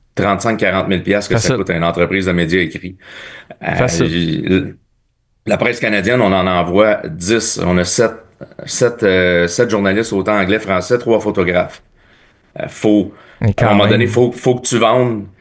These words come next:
Speaker 1: des, des, des, faut, faut que tes clients achètent ton package olympique. Sinon, c'est clair que si on vend pas de package olympique, la couverture va, va se faire de, de, de Montréal, de Toronto, de Vancouver, là.
Speaker 2: Ouais, puis surtout dans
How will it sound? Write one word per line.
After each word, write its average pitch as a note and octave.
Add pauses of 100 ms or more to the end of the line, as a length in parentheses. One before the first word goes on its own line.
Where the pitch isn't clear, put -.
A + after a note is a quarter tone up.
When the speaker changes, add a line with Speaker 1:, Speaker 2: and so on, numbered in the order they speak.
(280)
Speaker 1:
des, F#2+
des, F#2
des, F2 (120)
faut, G#2
faut C3
que B2+
tes A#2
clients A2+
achètent A#2
ton G2+
package G2
olympique. F#2+
Sinon, G2+
c'est F2+
clair G#2+
que G2+
si F#2
on G2
vend F#2
pas G#2
de G2+
package G2+
olympique, F#2
la F2
couverture F2+
va, F2
va E2+
se -
faire G2
de, E2 (460)
de, F2
de D#2+
Montréal, F#2+
de F2+
Toronto, F#2
de F#2
Vancouver, F2
là. E2+ (400)
Speaker 2:
Ouais, G3
puis C3+
surtout -
dans B2+